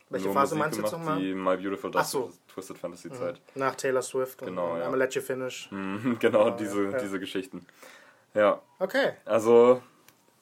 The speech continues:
Speaker 2: wünschenswert und ich bin auf jeden Fall extrem gespannt. Du wahrscheinlich auch.
Speaker 1: Ja.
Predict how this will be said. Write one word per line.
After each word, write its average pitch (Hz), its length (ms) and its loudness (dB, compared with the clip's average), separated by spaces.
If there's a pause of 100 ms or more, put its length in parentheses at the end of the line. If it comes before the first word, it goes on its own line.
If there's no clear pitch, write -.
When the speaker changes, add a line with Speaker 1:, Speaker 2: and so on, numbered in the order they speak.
Speaker 2:
wünschenswert 156 880 2
und 104 260 -4
ich 101 140 -12
bin 110 140 -2
auf 104 120 2
jeden 110 160 -2
Fall 107 400 6
extrem 104 480 -6
gespannt. 98 560 -8
Du 95 160 -8
wahrscheinlich 92 340 -6
auch. 95 200 -4
Speaker 1:
Ja. - 180 2